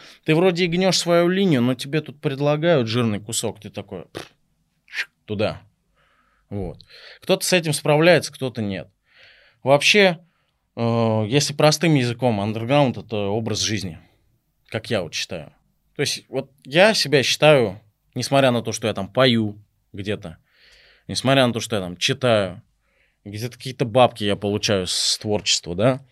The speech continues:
мой образ жизни таков. У меня нет Роллс-Ройса, у меня нет дорогих клипов, у меня нет команды, которая меня там продвигает вверха. У меня нет продюсера.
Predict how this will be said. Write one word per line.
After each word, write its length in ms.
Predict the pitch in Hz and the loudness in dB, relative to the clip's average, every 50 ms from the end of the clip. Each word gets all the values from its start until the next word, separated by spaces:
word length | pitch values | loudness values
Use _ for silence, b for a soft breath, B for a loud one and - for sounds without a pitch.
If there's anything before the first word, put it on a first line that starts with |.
| b b b b b b b b b b b b b b b b _ | b b b b b b b b b b b b b b b b _
мой 220 | - 139 160 165 156 | 2 4 4 6 6
образ 240 | 151 151 147 143 131 | 6 4 4 2 2
жизни 300 | 151 175 151 135 131 110 | 2 0 0 0 -2 -2
таков. 420 | - 127 123 - - 120 92 - - - _ _ _ _ _ _ _ _ _ _ _ _ _ _ _ _ _ _ _ _ - - - _ - | -2 -2 -2 0 -2 -2 -2 -4 -10 -20 _ _ _ _ _ _ _ _ _ _ _ _ _ _ _ _ _ _ _ _ -20 -20 -20 _ -8
У 60 | - | -4
меня 200 | 113 127 135 143 151 | -2 2 4 4 4
нет 160 | 165 147 - | 4 2 2
Роллс-Ройса, 640 | 127 127 123 113 - - 139 147 151 135 139 - 104 | 0 -2 -2 -2 -2 0 2 2 2 2 0 -4 -6
у 20 | |
меня 140 | 101 107 110 | -4 -2 -2
нет 200 | 117 123 120 101 | 0 -2 -2 -2
дорогих 360 | 107 104 104 101 104 113 110 | -2 -4 -2 -2 -4 -6 -6
клипов, 500 | 113 123 123 127 120 123 - - - - _ | -4 -4 -4 -4 -4 -6 -16 -18 -20 -20 _
у 80 | - 104 | -10 -6
меня 200 | 107 110 113 110 | -4 -2 -2 0
нет 200 | 110 113 110 110 | 0 0 -2 -2
команды, 440 | 110 120 113 117 123 120 110 98 98 | -2 0 0 2 2 2 0 -2 -4
которая 360 | - 95 92 - 101 95 95 | -8 -10 -8 -6 -6 -6 -6
меня 240 | 92 98 101 98 90 | -6 -6 -6 -8 -8
там 160 | - - 151 | -10 -14 -18
продвигает 600 | - - 95 95 95 107 110 101 113 98 90 85 - | -12 -12 -10 -8 -6 -6 -4 -2 -4 -4 -4 -6 -10
вверха. 540 | 92 87 101 98 - - - 92 80 - _ _ _ - | -10 -8 -8 -8 -8 -8 -12 -12 -12 -12 _ _ _ -10
У 40 | 107 | -6
меня 80 | 110 117 | -4 -2
нет 180 | 127 123 127 | -2 -4 -4
продюсера. 640 | 113 110 110 117 113 110 - - - - 80 - | -4 -6 -6 -4 -6 -8 -8 -10 -12 -16 -20 -20